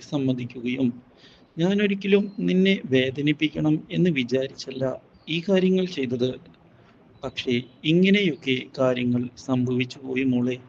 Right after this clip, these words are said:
അമ്മയോട് ക്ഷമിക്കണം." ഇത് കേട്ട് നയനയൊന്ന് പകച്ചു പോവുകയാണ്.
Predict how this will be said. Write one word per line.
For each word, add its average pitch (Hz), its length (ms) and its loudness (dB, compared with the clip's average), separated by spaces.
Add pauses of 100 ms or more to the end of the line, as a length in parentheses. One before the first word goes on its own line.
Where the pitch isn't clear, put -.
(720)
അമ്മയോട് 135 640 2
ക്ഷമിക്കണം." 131 800 0 (480)
ഇത് 131 180 -2
കേട്ട് 127 420 -6 (500)
നയനയൊന്ന് 202 600 0 (260)
പകച്ചു 131 340 -4
പോവുകയാണ്. 131 840 -2